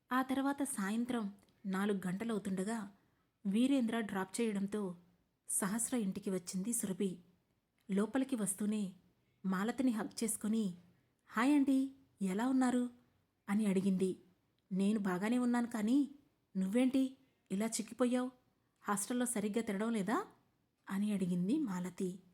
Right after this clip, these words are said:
ఆ మాటతో కాస్త తడబడిన సురభి, "పర్వాలేదాంటీ, బాగానే తింటున్నానే" అని అంది.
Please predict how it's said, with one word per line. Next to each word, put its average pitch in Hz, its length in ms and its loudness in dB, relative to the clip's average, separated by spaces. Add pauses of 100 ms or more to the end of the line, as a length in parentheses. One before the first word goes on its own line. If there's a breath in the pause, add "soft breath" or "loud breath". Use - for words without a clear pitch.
(640)
ఆ 226 120 0
మాటతో 226 560 0 (480)
కాస్త 226 240 -2
తడబడిన 220 500 0
సురభి, 208 460 -2 (560)
"పర్వాలేదాంటీ, 226 800 2 (280)
బాగానే 202 380 0
తింటున్నానే" 254 680 2 (580)
అని 202 220 4
అంది. 180 380 -2